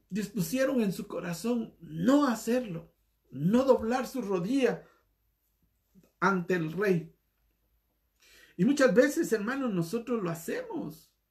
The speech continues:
¿verdad? Pero también decimos, "No, yo creo en el Señor, yo confío en Dios". Pero, hermano, no, no lo estamos haciendo. Y por eso esta noche, hermano, yo quiero que usted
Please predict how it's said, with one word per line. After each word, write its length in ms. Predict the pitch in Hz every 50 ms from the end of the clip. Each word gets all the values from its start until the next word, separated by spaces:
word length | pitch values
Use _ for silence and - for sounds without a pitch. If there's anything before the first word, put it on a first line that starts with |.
| _ _
¿verdad? 460 | 180 160 - 202 220 269 311 311 - _ _ _ _ _ _ _ _ _ _ _ _ _ _ _ _ _ _ _ _ _ _ _ _ _ _ _ _ _ _ _
Pero 180 | - 160 165 165
también 380 | - - 175 180 190 190 185
decimos, 440 | 165 160 160 160 202 190 175 170 160
"No, 200 | 151 170 226 254
yo 160 | 226 202 202
creo 300 | 196 - 233 247 240 220
en 100 | 196 180
el 80 | 170 160
Señor, 440 | - - 175 170 180 214 220 208 170
yo 160 | 185 226 220
confío 560 | - 214 180 160 160 - 208 226 277 285 240
en 140 | 185 170 165
Dios". 460 | 160 180 185 175 147 139 - - _ -
Pero, 200 | 170 185 202 180
hermano, 360 | 170 185 214 233 247 220 180
no, 400 | 170 202 233 240 - - _ _ _ _ _ _ -
no 160 | 147 175 240
lo 100 | 254 226
estamos 360 | - - 240 247 240 - -
haciendo. 640 | 180 160 - 262 349 453 453 403 311 - - - - - - - - _ _ _ _ _ _ _ _ _ _ _ _ _ _ _ _ _ _ _ _ _ _ _ _ _ -
Y 40 | 170
por 200 | 160 226 226 269
eso 220 | 311 302 - 285
esta 280 | 254 247 - - 285 254
noche, 400 | 247 240 269 269 - - 226 190
hermano, 300 | 190 202 226 247 254 233
yo 180 | 220 226 208 196
quiero 260 | 233 240 247 233 233
que 140 | - 202 175
usted 580 | 175 165 - - 226 220 226 214 180 156 156